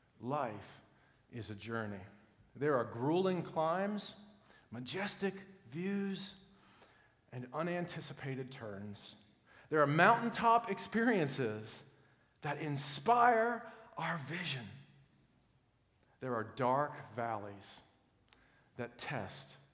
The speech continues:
our strength. Through it all, this one thing remains: the faithful love of God for us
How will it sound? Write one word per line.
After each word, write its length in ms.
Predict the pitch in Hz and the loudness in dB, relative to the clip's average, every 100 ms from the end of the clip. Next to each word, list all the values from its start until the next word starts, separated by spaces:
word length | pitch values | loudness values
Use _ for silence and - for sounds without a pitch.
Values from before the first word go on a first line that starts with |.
| _ _ _ _ | _ _ _ _
our 120 | 113 | -14
strength. 560 | 107 - 95 92 - - _ _ _ _ _ _ - - | -12 -12 -12 -12 -18 -20 _ _ _ _ _ _ -20 -16
Through 220 | - 185 220 | -4 0 2
it 60 | |
all, 460 | 131 104 104 107 - - - | 4 2 -2 -8 -18 -20 -12
this 240 | 147 139 127 | -10 -8 -8
one 640 | 120 139 147 175 185 185 185 - - - 160 | -4 -2 0 -2 -2 -6 -8 -16 -20 -12 -6
thing 240 | 127 101 95 98 - | -4 -6 -12 -16 -14
remains: 640 | 117 113 107 92 - - - _ _ _ _ _ _ _ _ _ _ _ | -10 -10 -10 -14 -18 -20 -20 _ _ _ _ _ _ _ _ _ _ _
the 80 | 104 | -18
faithful 800 | - - 151 165 - 175 165 135 113 | -14 -6 -6 -6 -8 -4 -4 -4 -6
love 220 | 120 123 | -6 -8
of 160 | 113 | -12
God 280 | 117 107 107 | -8 -8 -8
for 200 | - 113 | -10 -12
us 420 | 95 92 - - | -12 -12 -14 -16